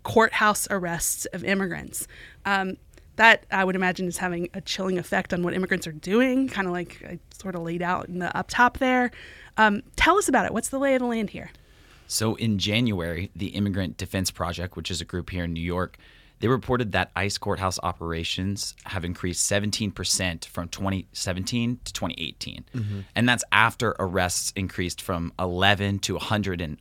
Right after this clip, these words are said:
Speaker 2: almost a hundred sixty the year before during Donald Trump's first in office. Um, a group in Pennsylvania reported that those arrests are also on the rise there, and there's been anecdotes from coast to coast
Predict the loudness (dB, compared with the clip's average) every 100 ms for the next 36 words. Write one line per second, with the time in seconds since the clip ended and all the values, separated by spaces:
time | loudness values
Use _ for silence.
0 | -2 -2 0 0 0 0 0 0 0 0
1 | -4 -6 -6 -4 -2 -2 -2 0 0 -2
2 | -6 -4 2 2 0 -2 -6 -6 -4 -4
3 | -4 -4 -2 -2 -6 -12 -14 -20 -20 -20
4 | -20 -20 -8 0 2 4 2 0 -2 2
5 | 0 2 0 0 0 0 4 4 4 2
6 | -2 -2 -2 0 0 0 0 -2 0 -2
7 | 0 -2 -2 0 0 0 0 0 -2 -4
8 | -4 0 4 6 4 2 0 0 0 -2
9 | 2 2 2 2 2 0 -2 0 0 0
10 | -2 4 4 4 -4